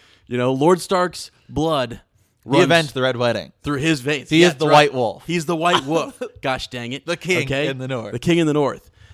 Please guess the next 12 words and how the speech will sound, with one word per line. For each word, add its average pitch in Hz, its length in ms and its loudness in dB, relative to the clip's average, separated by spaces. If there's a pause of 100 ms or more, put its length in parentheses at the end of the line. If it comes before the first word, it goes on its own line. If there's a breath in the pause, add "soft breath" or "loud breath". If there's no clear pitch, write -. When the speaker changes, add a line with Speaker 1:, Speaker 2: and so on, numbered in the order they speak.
Speaker 1:
And 147 140 -2
you 180 60 0
know 196 140 2
what? 180 340 -4 (380)
To 156 140 -4
have 160 180 -2
a 156 60 0
bastard, 135 680 -6
you 127 160 -10
know, 113 280 -10
rule 127 520 -2 (140)
the, 117 340 -6